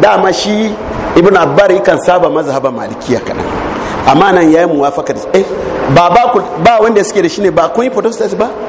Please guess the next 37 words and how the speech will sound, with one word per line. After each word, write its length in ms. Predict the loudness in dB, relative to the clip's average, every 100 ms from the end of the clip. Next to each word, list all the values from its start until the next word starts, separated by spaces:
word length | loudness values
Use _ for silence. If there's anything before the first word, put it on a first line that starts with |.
| -8 -6 -2 -2 -4 -4 -6 -6 2
Wani 160 | 4 4
suna 220 | 4 4
ganin 200 | 4 2 0
zaman 220 | -2 -2
kallo 280 | 0 0 0
na 100 | -2
suke 240 | -2 -2
kamar 200 | 0 -2
jinjirin 320 | -4 -4 -2 0
wata, 160 | 0 0
ba 80 | 0
ku 60 |
da 80 | 0
shi? 140 | -4 -6 -12 0
Wannan 280 | 2 4 2
ma 140 | 2 2
sai 180 | 0
ma 100 | 2 0
ya 60 |
zama 160 | 0 0
tashi 240 | 0 0
hankali? 320 | -2 -4 -6 -8 -10 -12 -10 -6 -4 -4 0 2
Wannan 500 | 4 4 4 4 0
ku 80 | -2
karanta? 420 | 2 2 2 0 -2 -6 -10 -10 -8 -8 -6 -6 -6 -6 -6 -6 -6 -6 -6 -6 -4 0
Ne 120 | 2 2
kiyaye. 360 | 0 2 2 0 -2 -6 -6 -6 -6 -6 -4 -4 -4 -4 -6 -6 -6 -6 -6 -6 -6 0 2
Don 200 | 2 2
ku 140 | 2 4
gane 340 | 2 2 2
ma 120 | 2
wannan, 480 | 2 2 0 -4 -4
ku 80 | -4
gane 340 | -2 0 -2
shi, 200 | -4 -4
ku 140 | -4 -4
ji-, 160 | -6